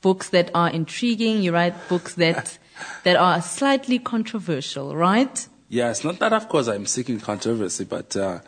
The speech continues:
Speaker 2: dealing with stuff that by itself is a very controversial issue. My first book was Christianity and the Veneration of Ancestors. And he asked, the subtitle was saying, "Should a Christian consult the dead?"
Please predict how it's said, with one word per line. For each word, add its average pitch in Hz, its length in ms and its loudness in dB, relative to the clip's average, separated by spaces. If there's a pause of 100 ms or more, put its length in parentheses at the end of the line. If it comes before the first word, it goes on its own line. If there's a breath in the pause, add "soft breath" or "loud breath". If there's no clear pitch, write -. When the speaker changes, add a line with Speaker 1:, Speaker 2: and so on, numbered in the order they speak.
(320 loud breath)
Speaker 2:
dealing 117 200 0
with 110 80 0
stuff 110 380 -4
that - 400 -4
by 90 100 -4
itself 90 840 -4
is 92 120 -8
a 92 40 -10
very 92 180 -4
controversial 95 580 -8
issue. 92 240 -8
My 95 140 -10
first - 320 -2
book 98 220 -10
was 90 400 -14
Christianity 104 520 -8
and 90 100 -6
the 92 80 -6
Veneration 98 380 -6
of 95 80 -8
Ancestors. 95 640 -10 (380 soft breath)
And 98 100 -6
he 95 60 -4
asked, 95 300 -6
the 95 100 -4
subtitle 95 560 -4
was 92 260 -6
saying, 95 280 -4
"Should 95 140 -6
a 90 60 -6
Christian 101 380 -4
consult 98 480 -8
the 90 80 -12
dead?" 92 440 -6